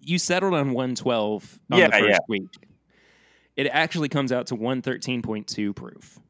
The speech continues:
Speaker 2: Ah, pretty close then.
Speaker 1: Yeah. So, here is what this is. It is a blend, equal parts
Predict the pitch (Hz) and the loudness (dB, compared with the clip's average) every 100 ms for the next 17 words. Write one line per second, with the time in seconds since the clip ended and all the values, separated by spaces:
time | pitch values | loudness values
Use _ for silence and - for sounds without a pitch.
0 | _ _ - 120 190 233 247 - 254 190 | _ _ 0 4 6 4 4 0 4 4
1 | 139 127 113 120 233 _ _ _ - 131 | 4 2 0 -2 -6 _ _ _ -4 -2
2 | 104 - _ - - _ _ - 196 190 | -2 -6 _ -20 -20 _ _ -8 0 2
3 | 117 165 - _ _ _ _ _ _ _ | 2 0 -4 _ _ _ _ _ _ _
4 | _ - 156 160 123 131 127 147 120 95 | _ -6 0 0 0 -2 -2 -2 -4 -4
5 | 110 123 117 104 123 131 160 196 - _ | -4 -2 -4 -4 -4 -2 -2 -4 -10 _
6 | 143 151 175 160 117 113 - - | -4 0 -2 0 -2 -2 -8 -12